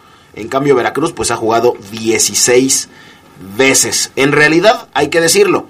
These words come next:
los escualos deberían de llevar cuatro puntos, producto de las mismas cantidades de empates,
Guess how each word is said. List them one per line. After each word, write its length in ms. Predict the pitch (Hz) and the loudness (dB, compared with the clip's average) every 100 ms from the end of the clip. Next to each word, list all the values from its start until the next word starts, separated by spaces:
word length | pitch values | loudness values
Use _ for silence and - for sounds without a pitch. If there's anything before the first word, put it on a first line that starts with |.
| - - | -14 -10
los 180 | 104 | -8
escualos 380 | 113 - 147 156 | -4 0 2 4
deberían 340 | 127 117 131 143 | 2 2 0 0
de 80 | |
llevar 320 | 131 123 131 - | 2 2 0 -2
cuatro 460 | 110 107 139 139 | -2 0 0 -2
puntos, 580 | 165 196 190 175 196 - - - | 2 2 4 2 0 -4 -16 -12
producto 460 | 107 117 120 131 | -6 -4 -2 -2
de 80 | 117 | -2
las 140 | 104 | -4
mismas 240 | 110 120 117 | -4 -4 -4
cantidades 340 | 104 104 113 | -4 -2 0
de 80 | 123 | 0
empates, 420 | 135 156 160 180 | 2 2 2 0